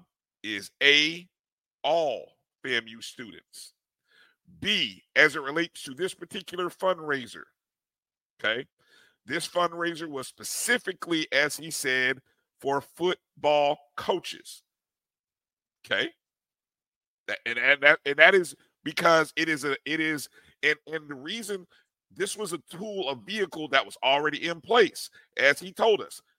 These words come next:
forty-five thousand dollars was already in the pockets, in the budget prior to the start of this. And A D Sykes came to them asking for,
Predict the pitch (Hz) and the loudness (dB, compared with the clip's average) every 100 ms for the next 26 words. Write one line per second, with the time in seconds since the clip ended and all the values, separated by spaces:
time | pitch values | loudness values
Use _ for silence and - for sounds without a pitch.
0 | _ _ 208 202 190 185 - 185 170 180 | _ _ -2 0 4 4 8 4 6 4
1 | 214 202 156 127 165 185 190 196 175 - | 4 4 -4 -6 0 0 0 -4 -6 -6
2 | 196 254 240 160 - 127 120 - - - | -4 -4 -4 -8 -2 -2 -2 -8 -14 -4
3 | 233 269 135 131 110 - _ _ _ _ | -2 -2 -2 -4 -4 -10 _ _ _ _
4 | _ - 175 170 160 165 143 - 208 175 | _ -2 2 4 2 -8 -8 -2 -2 -2
5 | - - - - _ _ _ _ _ _ | -8 -14 -14 -16 _ _ _ _ _ _
6 | _ _ _ 139 143 143 175 180 185 - | _ _ _ -4 -2 0 0 -2 -8 0
7 | 190 175 - - - _ _ - 185 185 | 2 2 0 -12 -14 _ _ -14 -8 -8
8 | 185 175 180 156 156 156 151 _ 139 151 | -8 -14 -18 -8 -6 -4 -6 _ 4 4
9 | 151 156 156 _ 170 | 0 -10 -18 _ -12